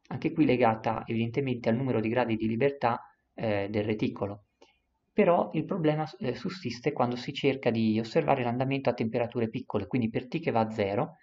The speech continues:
si osserva in particolare che il calore specifico a volume costante tende a zero, e lo stesso deve fare il, il C P, e in particolare ci tende come T al cubo.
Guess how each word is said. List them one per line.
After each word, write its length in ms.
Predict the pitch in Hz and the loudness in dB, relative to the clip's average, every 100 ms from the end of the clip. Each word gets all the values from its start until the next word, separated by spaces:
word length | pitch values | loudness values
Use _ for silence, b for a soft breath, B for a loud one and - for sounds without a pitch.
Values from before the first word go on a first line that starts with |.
| b b _ _ _ _ | b b _ _ _ _
si 160 | - | -2
osserva 380 | 208 - 135 135 | 0 4 2 2
in 40 | 143 | -2
particolare 640 | 127 - - 151 123 110 | -4 -2 4 4 4 0
che 340 | - 120 110 | 0 0 -2
il 140 | - - | -4 -6
calore 280 | 120 143 139 | -2 0 0
specifico 600 | - 117 - - - 110 | -4 -6 -6 -8 -4 -2
a 40 | |
volume 260 | 117 143 131 | -2 -4 -2
costante 480 | 185 185 143 127 | -4 -2 -2 -2
tende 260 | - 123 110 | -2 0 0
a 140 | 107 | -2
zero, 460 | - 98 101 147 185 _ _ _ b b b _ | -4 -6 -2 -4 -6 _ _ _ b b b _
e 120 | - | -6
lo 80 | 120 | -4
stesso 280 | 120 143 127 | 0 0 0
deve 200 | 110 110 | 0 0
fare 280 | 123 117 110 | 2 4 4
il, 580 | 104 - 120 113 175 | 2 -2 -10 -12 -12
il 80 | - | -14
C 200 | - 117 - | -10 -8 -6
P, 60 | |
e 840 | 104 151 - _ _ _ _ _ - | -6 -6 -8 _ _ _ _ _ -2
in 60 | 160 | 0
particolare 560 | 175 208 214 196 185 | 0 0 0 2 0
ci 160 | - - | -2 -2
tende 260 | 156 151 | 0 0
come 200 | - 131 | -2 -4
T 80 | 131 | 0
al 180 | 127 107 | 0 0
cubo. 380 | - 107 110 | -2 -4 -4